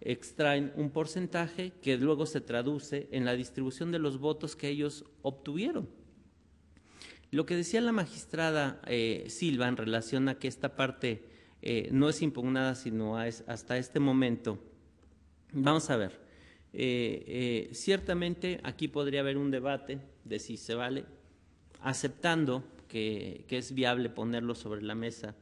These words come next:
en este momento. Lo que me parece que debiera demostrarse, y es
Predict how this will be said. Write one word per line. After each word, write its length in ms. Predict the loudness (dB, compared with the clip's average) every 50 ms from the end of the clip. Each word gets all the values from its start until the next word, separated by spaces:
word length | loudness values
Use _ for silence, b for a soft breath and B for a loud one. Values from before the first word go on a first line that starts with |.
| b b b b b b b b b b
en 160 | 2 2 2
este 240 | 2 2 0 0 0
momento. 600 | 2 2 2 2 2 2 2 0 -2 -2 -2 -6 -12 -20 -20 B B B B B B B
Lo 240 | 2 4 4 4 4
que 100 | 4 4
me 160 | 4 4 4
parece 460 | 2 0 0 0 0 0 -2 -4 -6 -2
que 380 | 0 0 2 0 0 -4 -8 -4
debiera 680 | 0 2 2 2 4 2 4 4 4 2 2 -2 -4 -10 -18 -20 -20 -20 -20 -14 -6
demostrarse, 840 | -2 0 0 2 0 -2 -4 -4 0 0 0 0 -2 -4 -6 -6 -8 -8 -10 -18 -14 -10
y 280 | -6 -4 -2 0 0
es 300 | 0 -2 -4 -8 -16 -16